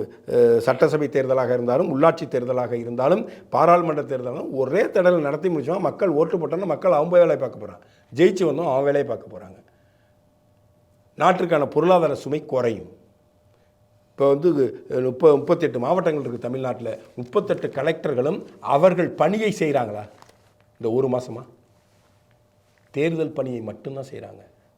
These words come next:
அவர்களுடைய விவசாயிகள் குறைதீர்ப்பு கூட்டம் நடத்தணும், ம-, சமபந்தி போஜனம் நடத்தணும், அதுபோல் நிறையா மாவட்ட ரீதியான பிரச்சனைகளை பார்க்கணும், அந்த மாவட்டத்தின் தண்ணீர் பிரச்சனையை பார்க்கணும், வெயில் தாக்கத்தால் ஏற்பட்டுள்ள தண்ணீர் பஞ்சத்தை தீர்க்கணும்.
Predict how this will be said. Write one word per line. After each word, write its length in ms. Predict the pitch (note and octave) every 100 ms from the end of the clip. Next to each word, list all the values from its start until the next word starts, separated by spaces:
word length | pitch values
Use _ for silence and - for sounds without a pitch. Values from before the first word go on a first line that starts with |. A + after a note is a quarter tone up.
| _
அவர்களுடைய 420 | - A#2+ A2+ A2
விவசாயிகள் 520 | A2 B2+ C#3 B2 A2+ -
குறைதீர்ப்பு 460 | A#2+ A#2+ A#2 -
கூட்டம் 260 | A2 A2 G#2+
நடத்தணும், 440 | G#2 A2 A2 G#2 _ _ _ _ _ _ _ _ G#2+
ம-, 180 | G#2 G2+
சமபந்தி 420 | A2 A#2+ C3 A#2+ A2+
போஜனம் 360 | A2 A2 G#2
நடத்தணும், 460 | G2+ G2+ G#2 G2+ G2+ _ _ _
அதுபோல் 340 | G#2+ A2+ B2
நிறையா 540 | A2 G#2+ C3 C#3 - A#2
மாவட்ட 600 | A2+ G#2+ B2 C3+ C3+ A2+
ரீதியான 440 | A#2 A#2+ B2 A#2
பிரச்சனைகளை 520 | - A2 A2 B2 A2+
பார்க்கணும், 500 | G#2+ G#2+ G2+ G#2 G2+ _ _ -
அந்த 200 | G#2+ G#2+
மாவட்டத்தின் 500 | G#2+ C3+ B2+ B2 A2+
தண்ணீர் 360 | A2 C3+ D3
பிரச்சனையை 400 | C3+ G#2+ A2+ G#2+
பார்க்கணும், 440 | G#2+ G#2 G#2+ G#2+ - - _
வெயில் 320 | A#2 C#3+ D#3+
தாக்கத்தால் 460 | D3 B2 B2 B2 A#2
ஏற்பட்டுள்ள 480 | A2+ A#2 A#2 A#2 A#2
தண்ணீர் 340 | G#2+ B2 C#3+
பஞ்சத்தை 420 | B2 A#2 A2+ G#2+
தீர்க்கணும். 440 | - A2 A#2 G#2+